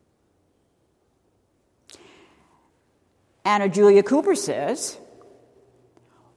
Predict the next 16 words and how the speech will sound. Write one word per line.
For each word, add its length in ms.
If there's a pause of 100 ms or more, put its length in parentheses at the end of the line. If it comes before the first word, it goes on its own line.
(160)
"One 440
needs 760
occasionally 1120 (140)
to 100
stand 540
aside 840 (360)
from 200
the 80
hum 760 (560)
and 300
rush 680 (680)
of 120
human 300
interest 680 (1120)
and 180
passions 960